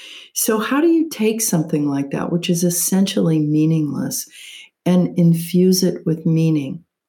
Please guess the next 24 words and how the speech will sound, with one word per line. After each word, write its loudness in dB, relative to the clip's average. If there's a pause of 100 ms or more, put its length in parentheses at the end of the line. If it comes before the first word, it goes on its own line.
(120)
It's 0
really, 2
really 4
hard. -4 (680)
And 4
it 2
doesn't 2
come 0
easily, 0
and 0
it -14
takes -2
a -2
long 0
time, -2 (540)
and 2 (160)
sometimes 0
it -4
works -2
and 0
sometimes -2
it -4
doesn't 0
work. -10